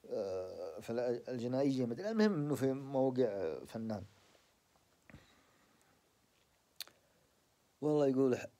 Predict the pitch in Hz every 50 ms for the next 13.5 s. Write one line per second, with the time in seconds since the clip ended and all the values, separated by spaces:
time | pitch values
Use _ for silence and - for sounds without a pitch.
0 | _ - - 117 117 107 110 117 107 98 101 - - - 117 104 104 - 123 117
1 | 110 101 - - 117 101 95 - - 104 110 117 117 110 104 104 101 101 104 107
2 | 113 117 113 104 95 - 98 95 101 104 107 117 127 139 139 131 120 101 98 -
3 | _ _ _ _ _ _ _ _ _ _ _ _ _ _ - 117 120 120 - -
4 | - 131 113 117 117 104 95 - - _ _ _ _ _ _ _ _ _ _ _
5 | _ _ _ _ - 120 117 98 - 104 98 98 101 104 110 120 113 104 95 90
6 | 90 98 98 98 98 95 104 120 117 110 104 92 90 - - - - - - -
7 | _ _ _ _ _ _ _ _ _ _ _ _ _ _ _ _ _ _ _ _
8 | _ _ _ _ _ _ _ _ _ _ _ _ _ _ _ _ _ _ - -
9 | - _ _ _ _ _ _ _ _ _ _ _ _ _ - - 104 107 113 117
10 | 113 113 139 143 135 120 113 107 98 95 - 98 92 82 - 95 98 95 95 -
11 | 110 - - - _ _ - 185 190 160 131 117 120 131 135 123 120 117 110 117
12 | 113 110 117 - 113 107 104 - 113 104 95 107 104 107 104 101 98 104 107 104
13 | 95 92 90 92 - - 92 92 90